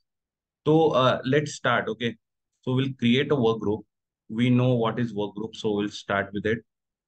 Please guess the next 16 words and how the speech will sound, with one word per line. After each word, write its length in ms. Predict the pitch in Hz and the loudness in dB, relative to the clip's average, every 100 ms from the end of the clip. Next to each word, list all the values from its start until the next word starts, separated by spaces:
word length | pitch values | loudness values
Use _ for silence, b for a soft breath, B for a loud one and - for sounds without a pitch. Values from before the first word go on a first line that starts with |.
| _ _ _ - | _ _ _ -4
Uh, 520 | 104 104 104 104 104 - _ - | 2 4 4 4 0 -4 _ -8
let's 200 | 107 98 - - 117 | -8 -8 -18 -6 -2
give 180 | 110 113 | 0 0
a 40 | |
name। 420 | 110 110 113 117 - _ _ _ _ _ 113 | 0 0 0 -2 -8 _ _ _ _ _ -2
हम 120 | 110 | 0
लोग 200 | 117 107 | 0 0
जो 120 | 117 | 0
nomenclature 600 | 110 107 107 107 110 107 | 0 -2 -2 -2 -4 -2
फॉलो 200 | 101 101 | -2 -2
करते 280 | 101 98 101 | -4 -4 -6
हैं 80 | 101 | -6
for 200 | 104 98 _ _ _ _ - | -6 -6 _ _ _ _ -4
this 200 | 104 101 - - 101 | -2 -2 -6 -6 -4
data 200 | 101 98 | -2 -4
science 440 | 110 104 107 107 | -2 -2 -2 -4